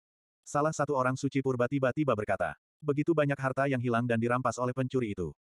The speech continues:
Dia khawatir sesuatu akan terjadi pada peti mati hitam terkutuklah juga." Namun ketika dia mengatakan ini, orang suci lainnya langsung tertawa. "Tidak mungkin. Apa itu peti mati hitam terkutuklah?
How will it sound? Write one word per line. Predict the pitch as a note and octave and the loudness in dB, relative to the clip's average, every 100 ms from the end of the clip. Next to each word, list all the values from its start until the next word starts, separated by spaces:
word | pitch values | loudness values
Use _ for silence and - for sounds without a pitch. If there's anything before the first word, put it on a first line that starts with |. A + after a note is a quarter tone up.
| _ - | _ -10
Dia | D#3 D#3 | -2 -2
khawatir | D#3 C#3 C3 D3+ | 2 0 2 -2
sesuatu | - C3 A#2+ C3 | 0 -2 0 0
akan | B2 A#2+ | 0 -2
terjadi | A2+ A2+ | 0 2
pada | A#2+ A#2 | 2 2
peti | B2+ C3 | 0 0
mati | B2 C3 B2 | -2 -2 -2
hitam | C#3+ C3 | 0 0
terkutuklah | B2+ B2+ C3 A#2 G#2 | 0 -2 -2 -2 -2
juga." | G2+ F2+ D2+ _ _ _ _ _ _ _ D3 | -2 -2 -4 _ _ _ _ _ _ _ -2
Namun | D3 E3+ | 0 0
ketika | D3+ C#3 C#3+ C#3+ | 0 2 2 2
dia | |
mengatakan | B2 A2 A2+ A#2 | 0 0 0 -2
ini, | A#2+ A#2+ G#2 - - | -2 -2 -2 -6 -2
orang | C3 D3 | 0 0
suci | C#3+ C#3+ | -2 0
lainnya | B2 B2+ B2 | 2 2 0
langsung | G#2+ B2 B2 A#2 | 0 -2 -2 -4
tertawa. | G#2 G2 E2+ D2 _ _ | -2 -2 -2 -4 _ _
"Tidak | - E3 D3 | -2 0 2
mungkin. | B2+ A2 F#2+ D2 _ | 0 -2 -4 -6 _
Apa | D#3 D#3+ D3 | -4 -2 0
itu | D#3 | 0
peti | D3+ C#3+ | -2 -2
mati | C3+ A#2+ B2+ | -2 -2 -2
hitam | C3+ C#3+ A#2+ | -2 -2 0
terkutuklah? | B2 A#2+ A#2 G#2 F2+ | -2 -2 -4 -2 -4